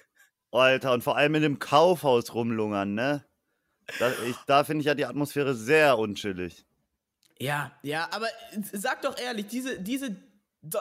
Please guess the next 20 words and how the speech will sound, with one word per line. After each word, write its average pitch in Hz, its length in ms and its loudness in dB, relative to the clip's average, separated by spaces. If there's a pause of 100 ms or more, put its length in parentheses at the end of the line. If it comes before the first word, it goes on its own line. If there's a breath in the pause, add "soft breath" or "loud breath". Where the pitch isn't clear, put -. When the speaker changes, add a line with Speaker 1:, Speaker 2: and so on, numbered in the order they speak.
Speaker 2:
solche 233 380 -6
Erledigungen, 185 800 -6
sowas 202 340 -4
wie 208 60 -10
so 180 140 -4
Handy 202 380 -6
reparieren 165 800 -8
oder 147 260 -8 (320 soft breath)
irgendwo 214 300 -2
zu 208 160 -10
so 190 100 -8
einem 196 180 -4
Amt 240 440 -4
gehen, 202 340 -6
um 190 140 -6
irgendeine 226 460 -4
Unterschrift 202 720 -6
für 175 180 -8
irgendwas 180 640 -4
abzuholen, 151 760 -8